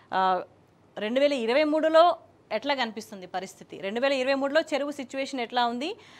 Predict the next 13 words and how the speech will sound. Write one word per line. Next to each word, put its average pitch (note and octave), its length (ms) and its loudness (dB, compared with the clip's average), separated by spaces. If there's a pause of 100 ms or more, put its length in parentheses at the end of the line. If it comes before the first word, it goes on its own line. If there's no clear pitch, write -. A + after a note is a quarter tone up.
(260)
and C4+ 160 6
రెండు, B3+ 300 4 (1600)
రెండు B3+ 180 4
వేల E4+ 100 8
పద్నాలుగు D#4+ 540 6
వరకు F4 440 6
ఒ-, C4 300 -2 (400)
ఒకటి D4 240 0
పాయింట్ D#4 380 2
తొమ్మిది C4+ 300 0
తొమ్మిది, A3 320 -4
అంటే E4 280 -6 (260)
దాదాపు B3+ 600 4